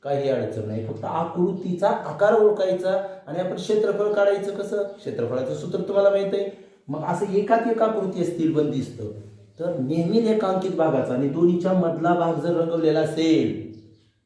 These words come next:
बघा, ही छोटी आकृती आहे, छोटा चौरस आहे आणि हा वरचा मोठा चौरस आहे आणि दोन्हीच्या मधला भाग रंगवलेला आहे. अशा वेळी काय करावं लागेल मला सांगा, तुमच्या सुद्धा लक्षात येतो.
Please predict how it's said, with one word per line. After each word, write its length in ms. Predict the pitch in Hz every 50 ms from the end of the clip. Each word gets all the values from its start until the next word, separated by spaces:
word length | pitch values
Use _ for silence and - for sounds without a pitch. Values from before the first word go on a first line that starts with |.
| -
बघा, 200 | 123 127 123 113
ही 420 | 104 110 120 120 113 107 120 120 123 135 131 135 -
छोटी 180 | 170 175 175 190
आकृती 380 | 190 185 190 180 180 - 196 196
आहे, 200 | 202 202 208 208 - - - - - - - _ _ _ _ _ _ _ _ _ _ _ _ _ -
छोटा 220 | 143 143 143 190
चौरस 380 | 185 190 202 202 202 196 185 -
आहे 140 | 202 208 214 -
आणि 180 | - 175 170 180
हा 140 | 175 202 220
वरचा 600 | 214 226 220 214 - 240 254 269 277 - - -
मोठा 260 | 180 180 175 - 143 123
चौरस 380 | - - 107 104 - - -
आहे 120 | - - -
आणि 220 | 127 131 180 113 107 - - - - - - _ _ -
दोन्हीच्या 580 | 127 135 185 196 196 190 190 180 185 202 214 214
मधला 440 | 202 190 175 165 147 151 151 151 147
भाग 360 | 135 123 123 123 113 113 110
रंगवलेला 440 | 110 104 - 98 - - - - -
आहे. 200 | - - - - -
अशा 240 | 151 156 - 190
वेळी 200 | 190 196 202 202
काय 160 | 208 196 196 196
करावं 300 | 190 196 190 190 190 190
लागेल 300 | 185 185 185 185 185 -
मला 260 | 208 233 233 220 -
सांगा, 280 | - 151 131 117 110 107 - - - - - - -
तुमच्या 260 | 180 185 180 202 226
सुद्धा 240 | 214 - 185 185 190
लक्षात 300 | 180 165 - - - 143
येतो. 280 | 139 127 117 - 107